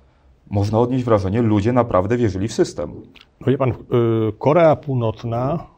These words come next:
Speaker 2: jest pozostałością tego ustroju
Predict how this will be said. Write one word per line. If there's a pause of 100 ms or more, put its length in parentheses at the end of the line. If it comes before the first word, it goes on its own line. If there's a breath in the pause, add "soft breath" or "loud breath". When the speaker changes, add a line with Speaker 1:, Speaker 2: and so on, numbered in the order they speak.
(200)
Speaker 2:
jest
pozostałością
tego
ustroju